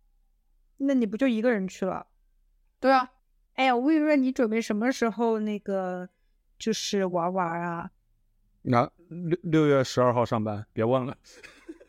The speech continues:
Speaker 3: <laughs> 别问了，干什么？真是的。
Speaker 1: <laughs> 六月十二。
Speaker 3: 还绕呢。
Speaker 2: 是，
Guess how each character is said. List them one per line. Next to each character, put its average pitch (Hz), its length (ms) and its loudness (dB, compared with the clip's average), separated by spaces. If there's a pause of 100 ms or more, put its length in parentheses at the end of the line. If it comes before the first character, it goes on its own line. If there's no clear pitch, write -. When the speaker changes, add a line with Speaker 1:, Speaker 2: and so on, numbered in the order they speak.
Speaker 3:
<laughs> - 760 -20
别 - 120 0
问 208 240 6
了， 143 100 -4 (920)
干 220 160 6
什 190 100 4
么？ 143 300 2 (1400)
真 190 120 0
是 185 200 -4
的。 131 180 0 (840)
Speaker 1:
<laughs> - 880 -16
六 339 120 -2
月 330 200 -2
十 - 180 -8
二。 220 100 -4
Speaker 3:
还 160 120 6
绕 220 260 6
呢。 143 260 0 (560)
Speaker 2:
是， - 320 -6